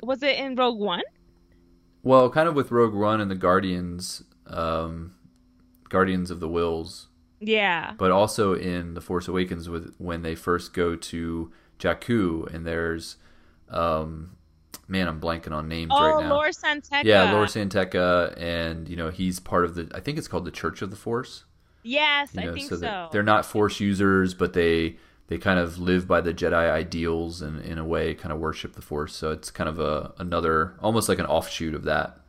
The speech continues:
Speaker 1: Gotcha. Very Airbender-y.
Speaker 2: Airbender-y, yes.
Speaker 1: <laughs> Um, and yeah, this is when the grandmother says the whole "Missus Battle Droid." <laughs> I want that as a t-shirt.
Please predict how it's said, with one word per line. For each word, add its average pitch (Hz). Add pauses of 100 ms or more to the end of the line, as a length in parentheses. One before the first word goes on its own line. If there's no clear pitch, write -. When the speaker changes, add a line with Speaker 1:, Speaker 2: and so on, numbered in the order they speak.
(500)
Speaker 1:
Gotcha. 180
Very 269
Airbender-y. 165 (340)
Speaker 2:
Airbender-y, 87 (180)
yes. 87 (180)
Speaker 1:
<laughs> - (1120)
Um, 202
and 226
yeah, 214
this 208
is 214
when 190 (200)
the 180
grandmother 170
says 170
the 175
whole 160 (200)
"Missus 180
Battle 160
Droid." 160
<laughs> -
I 269
want 381
that 403
as 330
a 339
t-shirt. 185